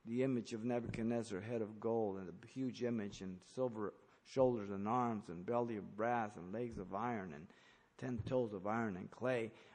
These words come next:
But then in chapter seven, he, he shows them how God sees the kingdoms of the earth as animals. <laughs> When you're not living for Jesus Christ, you're living on the animal level. I don't care if you're a man or a woman.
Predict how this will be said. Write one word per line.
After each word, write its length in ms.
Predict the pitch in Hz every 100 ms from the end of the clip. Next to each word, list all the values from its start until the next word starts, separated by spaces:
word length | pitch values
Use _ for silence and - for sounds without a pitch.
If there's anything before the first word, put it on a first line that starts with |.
| -
But 120 | 104
then 160 | 123 123
in 100 | 110
chapter 360 | 135 113 110
seven, 360 | 101 131 120 107
he, 160 | 107 101 - -
he 100 | 120
shows 280 | 117 131 123
them 120 | 110
how 140 | 104 107
God 340 | 104 110 131
sees 340 | - 135 120
the 80 | 110
kingdoms 460 | 110 127 117 107 110
of 80 | 101
the 120 | 107
earth 140 | 85 - - -
as 160 | 113
animals. 800 | 107 110 123 107 87 50 - -
<laughs> 1500 | - - 90 95 95 - - - - - - - - _ _
When 160 | 110 135
you're 120 | 151
not 220 | 165 147
living 300 | 151 156 151
for 180 | 131 147
Jesus 400 | 127 147 123 135
Christ, 440 | - 151 143 143 - - - _ -
you're 140 | 123
living 300 | 127 123 123
on 140 | 120 120
the 100 | 117
animal 400 | 117 117 113 110
level. 360 | 104 92 95 95 - _ _ _ _ _ _ _ _ _ _ _ _ _ 113
I 60 |
don't 160 | 127 113
care 140 | 135
if 100 | 123
you're 160 | 131 127
a 20 |
man 300 | 131 131 131
or 60 | 131
a 80 |
woman. 420 | 123 110 98 98